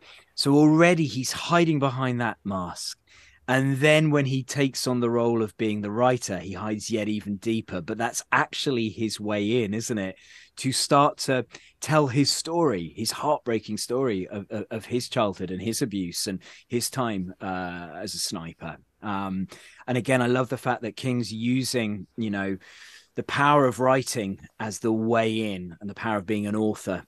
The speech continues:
into the way into his main, um, anti-hero protagonist.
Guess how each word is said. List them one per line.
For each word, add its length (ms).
into 200
the 100
way 260
into 220
his 180
main, 400
um, 460
anti-hero 560
protagonist. 920